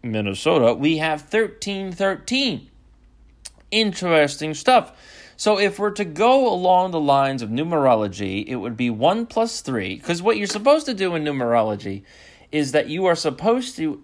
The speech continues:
add the numbers together so that you're only left with a single digit. So in our case, with Minneapolis, we have the thirteenth letter. So there are two numbers that make up the number thirteen, and that is one and three.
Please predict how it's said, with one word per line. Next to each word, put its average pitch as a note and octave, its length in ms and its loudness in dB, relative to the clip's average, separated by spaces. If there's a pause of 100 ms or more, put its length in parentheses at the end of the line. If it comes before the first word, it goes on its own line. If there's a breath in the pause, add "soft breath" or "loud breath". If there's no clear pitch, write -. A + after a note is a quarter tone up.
add D#3+ 400 -2
the C#3+ 80 0
numbers C3 460 0
together G#2+ 500 -2
so G#2 140 -10
that G2+ 160 -4
you're A2 240 -8
only D#3 280 -2
left A#2 300 -2
with G#2+ 100 -10
a G#2 80 -6
single B2+ 440 -6
digit. A2 400 -8
So A#2+ 200 0
in A#2 80 -2
our - 220 2
case, F#2+ 420 -8 (520 loud breath)
with B2+ 300 -4
Minneapolis, C#3+ 1000 0
we A2+ 120 -4
have A2+ 200 -2
the A2 100 -4
thirteenth D3 760 -8
letter. A#2 400 0
So G#2+ 180 -8
there G#2 180 -2
are A2 160 0
two A3 280 -6
numbers G3 460 -2
that G#2+ 120 -8
make G#2+ 240 -6
up G#2 120 -8
the - 80 -12
number G2+ 280 -4
thirteen, A#2+ 560 -6
and A#2+ 120 -4
that A#2+ 120 0
is G#2 100 -4
one C#3+ 340 0
and B2 320 -6
three. A#2+ 360 -4